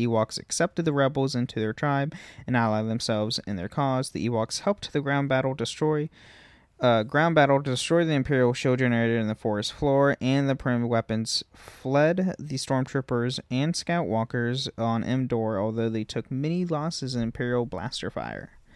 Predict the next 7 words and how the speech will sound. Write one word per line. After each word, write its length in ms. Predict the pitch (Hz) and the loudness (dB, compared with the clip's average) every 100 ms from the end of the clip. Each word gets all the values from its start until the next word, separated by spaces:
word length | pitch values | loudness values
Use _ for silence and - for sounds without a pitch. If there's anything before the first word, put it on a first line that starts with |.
| - - - - - | -20 -20 -20 -20 -10
Which, 400 | - 151 - - - _ _ _ - | 2 2 2 -6 -8 _ _ _ -6
I 100 | 123 | -2
mean, 320 | 117 113 110 - - | 0 0 -2 -6 -10
stone, 400 | - - 127 120 | -6 2 2 2
sticks 340 | - 139 - | -2 -2 -4
and 160 | 131 110 | -4 -4
stones 460 | - 107 101 117 | -4 -4 -4 -6